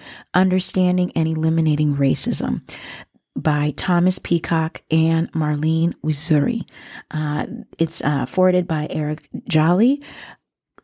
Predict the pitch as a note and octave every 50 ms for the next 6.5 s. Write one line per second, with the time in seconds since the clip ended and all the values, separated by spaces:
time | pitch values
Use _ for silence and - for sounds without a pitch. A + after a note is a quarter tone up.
0 | _ - E3+ E3+ - - - - - - G3+ G3 F3+ F3 F3 F3+ F#3+ G3+ F#3+ G3
1 | F#3+ - - - F3 E3 - - - E3 - - - - A3 - D#3 D3 C#3+ D3
2 | D3 D3+ D#3+ F3 F3+ F3+ F3 - _ _ - - - F#3+ F#3+ G3+ G#3 G#3 G#3 G3+
3 | - - E3+ - - E3 D#3 D3+ E3 E3 E3 D#3+ - E3 D3+ C#3+ - - - F3
4 | F3+ E3+ - - F#3 F#3 F#3 F#3 - - - - - - - _ - - - -
5 | G3 G3 G3+ F#3+ - F3 F#3 F3+ F3+ - E3 D#3+ D3+ - F#3 F#3 - - - G#3
6 | G#3 - A#3+ A#3+ C4 C4+ C4 - -